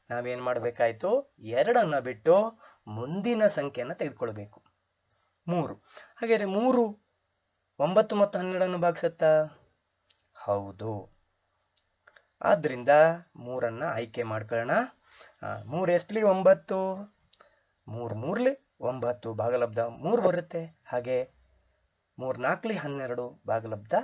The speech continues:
ನಾಲ್ಕು ಬಂತು. ಈಗ ಮೂರು ಮತ್ತು ನಾಲ್ಕು ಎರಡನ್ನೂ ಭಾಗಿಸುವಂತ ಸಂಖ್ಯೆ ಯಾವ್ದಿದೆ? ಇಲ್ಲಿ ಯಾವುದೂ ಇಲ್ಲ. ಯಾಕೆಂದ್ರೆ ಮೂರು ಮತ್ತು ನಾಲ್ಕು ಪರಸ್ಪರ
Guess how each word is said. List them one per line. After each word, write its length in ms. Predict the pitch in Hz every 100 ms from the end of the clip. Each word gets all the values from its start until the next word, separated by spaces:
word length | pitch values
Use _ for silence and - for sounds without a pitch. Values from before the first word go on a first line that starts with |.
| - _ _ -
ನಾಲ್ಕು 340 | 107 107 107
ಬಂತು. 360 | 101 92 - 98 98 _ _ _ - - - -
ಈಗ 160 | 208 220 143
ಮೂರು 360 | 147 233 294 294 277
ಮತ್ತು 200 | 254 - 214
ನಾಲ್ಕು 340 | 175 160 - -
ಎರಡನ್ನೂ 480 | 107 95 135 170 208
ಭಾಗಿಸುವಂತ 580 | 214 202 185 196 190 185 175
ಸಂಖ್ಯೆ 260 | 170 170
ಯಾವ್ದಿದೆ? 480 | 165 156 156 147 151 151 151 - _ _ _ _ _ _ _ _ _ _ -
ಇಲ್ಲಿ 280 | 104 104 110
ಯಾವುದೂ 380 | 107 107 107 107
ಇಲ್ಲ. 220 | 101 104 107 107 _ _ _ 113
ಯಾಕೆಂದ್ರೆ 760 | 113 208 - 110 107 113 123 127 139 _ - - -
ಮೂರು 320 | 113 170 220
ಮತ್ತು 340 | 175 139 - 123
ನಾಲ್ಕು 360 | 120 123 214 151 - _ _ _ 120
ಪರಸ್ಪರ 800 | 117 127 139 - - 135 143